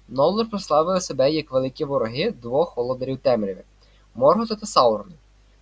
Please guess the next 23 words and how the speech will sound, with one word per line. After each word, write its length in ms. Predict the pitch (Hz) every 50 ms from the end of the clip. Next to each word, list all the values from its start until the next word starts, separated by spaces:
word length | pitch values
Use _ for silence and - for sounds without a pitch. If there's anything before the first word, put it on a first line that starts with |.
| _ _
Про 120 | - 117
їхні 300 | 135 170 202 - 233 226
діяння 520 | 220 226 214 185 165 151 147 147 156 151
та 120 | - - 175
подвиги 580 | - - 170 147 - 131 127 135 143 151 190
співають 440 | - - - 131 117 135 151 175 175 -
пісні 420 | - 175 - - 165 139 120 104 - - _ -
навіть 340 | 139 170 214 240 226 220
у 20 | 202
найпізніших 720 | 185 170 143 139 127 120 135 139 139 - - - - -
епохах 400 | - - - 117 - 113 107 -
світу. 440 | - - 117 113 104 - - - - _ _ _ _ _ _ _ _ _ _ _ _ _ _ _ _ _ _ _ _ _ _ _ -
Історія 520 | 127 - - - 139 160 190 226 240 220
Нолдор 480 | 202 185 160 147 139 131 143 147 147 -
та 100 | - 131
їх 320 | 139 170 208 214 - -
війни 420 | 170 160 156 151 143 131 139 175 - -
є 140 | 147 147
ключовими 640 | 143 - 165 160 160 160 147 165 202 226 240 240 226
подіями 480 | 220 196 170 175 185 196 208 208 202
для 180 | 190 185 180 175
легендаріуму 720 | 165 151 151 151 139 135 143 143 147 151 151 147 151 156 151
Толкіна 540 | - 170 156 143 117 - 113 98 - 92